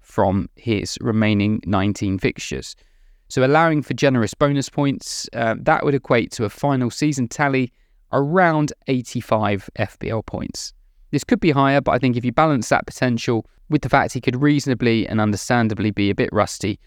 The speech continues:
I'm gonna stick to that. So eighty-five points over nineteen game weeks is around four and a half points per game week, which is a very nice output. This means if you were to pick him up now, going into game week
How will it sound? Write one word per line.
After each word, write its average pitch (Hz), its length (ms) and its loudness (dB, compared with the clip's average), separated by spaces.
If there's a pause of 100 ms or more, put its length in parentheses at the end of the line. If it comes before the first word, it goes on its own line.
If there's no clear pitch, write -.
(300)
I'm 107 160 0
gonna 107 180 0
stick - 280 -6
to - 140 -4
that. 101 200 -2 (320)
So - 200 -10
eighty-five 180 580 2
points 131 640 -2
over 123 340 2
nineteen 131 880 2
game 107 240 2
weeks - 460 -4
is 120 180 0
around 117 260 2
four 131 200 0
and 117 80 2
a 110 40 0
half 110 240 2
points - 440 -4 (480)
per 107 280 2
game 104 260 0
week, - 220 -8
which - 140 -6
is 151 100 -2
a 147 40 -4
very 151 160 4
nice 123 280 2
output. - 360 -2 (640)
This 214 260 4
means 139 240 2
if - 300 -2
you 151 100 0
were 151 120 4
to - 100 -10
pick - 200 -6
him 143 80 4
up 131 140 0
now, 139 560 0
going 127 220 0
into 117 160 -2
game 120 160 0
week 117 160 -4